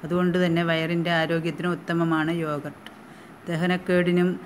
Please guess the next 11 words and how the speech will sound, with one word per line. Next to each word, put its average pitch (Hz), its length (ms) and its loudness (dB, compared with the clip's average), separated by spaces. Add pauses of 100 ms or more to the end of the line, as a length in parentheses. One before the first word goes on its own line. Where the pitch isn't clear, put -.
(220)
ശരീരഭാരം 180 680 4
കുറയ്ക്കാനും 175 600 2
മലബന്ധം 170 540 0
അകറ്റാനും 170 560 2 (140)
മികച്ചതാണ് 170 640 0 (120)
യോഗർട്ട്. 147 360 -4 (440)
കാൽസ്യം, 170 560 2
ഫോസ്ഫറസ്, 170 640 -2
വിറ്റാമിൻ 170 480 0
ബി 170 220 0 (120)
കോംപ്ലക്സ്, 175 500 -2